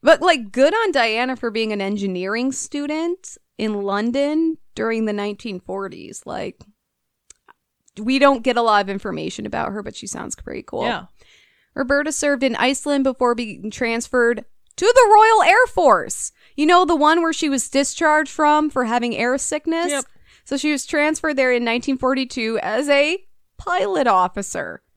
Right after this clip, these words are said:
Speaker 1: Apparently, sometime before the war,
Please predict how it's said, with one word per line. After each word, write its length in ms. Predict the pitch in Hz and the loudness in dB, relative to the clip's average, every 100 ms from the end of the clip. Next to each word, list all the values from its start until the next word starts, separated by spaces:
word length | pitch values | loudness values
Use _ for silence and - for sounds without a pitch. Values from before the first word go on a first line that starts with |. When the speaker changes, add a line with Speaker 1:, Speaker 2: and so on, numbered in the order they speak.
| _ | _
Speaker 1:
Apparently, 1000 | 247 - 339 466 453 220 233 202 202 233 - | -8 0 4 4 4 2 0 0 -2 -6 -12
sometime 540 | - 320 359 381 330 | -2 0 2 2 2
before 380 | 311 - 311 302 | 0 2 4 4
the 100 | 311 | 4
war, 560 | 294 415 294 226 226 | 4 6 8 8 4